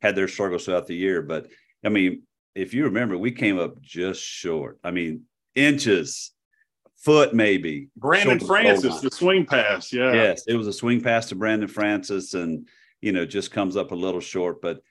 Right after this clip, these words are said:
Speaker 1: you know, I think, I think everything happens for a reason. I mean, they, they gave us the motivation for, for the next year. You know, I mean, obviously we wanted to win the Conference U S A outright. You know, back in ninety-six, you know, we were, we were just, uh,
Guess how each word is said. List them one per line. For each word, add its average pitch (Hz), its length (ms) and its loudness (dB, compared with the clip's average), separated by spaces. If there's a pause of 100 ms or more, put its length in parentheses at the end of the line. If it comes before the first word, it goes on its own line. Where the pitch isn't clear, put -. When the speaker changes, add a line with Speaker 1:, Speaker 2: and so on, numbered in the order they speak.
(120)
Speaker 1:
you 151 100 0
know, 135 80 2
I 120 80 2
think, 120 320 -6
I 113 100 -4
think 104 220 -2
everything 95 360 -2
happens 92 360 -4
for 92 140 -6
a 87 40 -4
reason. 90 380 -2
I 85 40 -6
mean, 85 160 -8
they, 101 260 -2
they 101 220 2
gave 113 440 -2
us 107 240 2
the 92 140 -6
motivation 98 800 -4
for, 92 240 -6 (100)
for 90 100 -6
the 87 140 -4
next 85 420 -6
year. 101 380 -4 (300)
You 87 140 -6
know, 90 140 -4
I 113 80 -2
mean, 85 400 -6 (160)
obviously 107 540 -2
we 110 140 0
wanted 104 240 0
to 92 60 -2
win 92 200 -2
the 87 80 -8
Conference 92 420 -8
U 98 100 -4
S 90 140 -8
A 82 120 -6
outright. 92 600 -6 (320)
You 101 80 -6
know, 95 80 -2
back 113 240 0
in 110 60 -2
ninety-six, 104 920 -4 (380)
you 95 100 -4
know, 90 60 -2
we 104 140 0
were, 90 160 -4 (160)
we 98 100 -2
were 123 120 0
just, 92 420 -4
uh, 82 240 -2